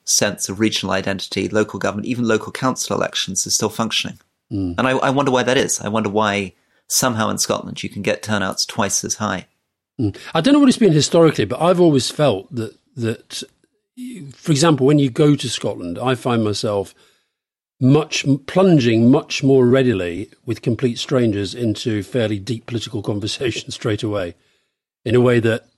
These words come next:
Speaker 2: you get less so. There's still, I think, in parts of England, a bit of, "Oh, you don't talk about religion, you don't talk about politics." Whereas I think the Scots maybe avoid the religion, not enough <laughs> sometimes, but,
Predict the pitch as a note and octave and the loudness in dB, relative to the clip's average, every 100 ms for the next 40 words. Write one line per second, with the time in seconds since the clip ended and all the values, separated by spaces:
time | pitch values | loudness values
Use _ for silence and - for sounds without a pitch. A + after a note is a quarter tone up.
0 | _ _ - G#3 C3+ C3 B2 B2 B2 B2+ | _ _ -14 -4 0 0 0 2 2 2
1 | - B2 A2 A#2 - G#3 D#3+ E3 D3 B2 | 0 -2 -2 -2 2 2 4 2 2 -2
2 | - C3+ B2+ B2 B2 A#2+ G#2+ G#2+ A#2 G#2+ | 0 -2 -2 -2 0 0 -2 -2 -4 -4
3 | B2+ A#2 A2+ A#2+ B2 A#2 G#2+ G#2+ G2 G2 | -4 -4 -4 -4 -4 -4 -6 -6 -4 -6
4 | F#2+ G2+ G2+ G2+ F#2+ F#2+ - F2+ G2+ F#2 | -6 -8 -6 -6 -8 -10 -10 -10 -10 -10
5 | - - - - _ _ _ _ - B2+ | -14 -20 -20 -20 _ _ _ _ -8 -4
6 | A2 B2+ A2 - C#3 G#2+ - - A#2 G#2+ | 0 0 0 -2 0 -2 -4 -4 -2 0
7 | G2+ G#2+ G#2 G2+ G#2 G2 G2+ F2+ F2+ A2+ | -2 -2 -4 -4 -4 -6 -8 -8 -10 -10
8 | G#2 G#2+ F#2+ F#2 F#2+ - _ - - - | -8 -8 -8 -10 -10 -14 _ -8 -4 -4
9 | - B2+ A2 A2 G#2+ A#2+ | -6 -6 -4 -4 -4 -4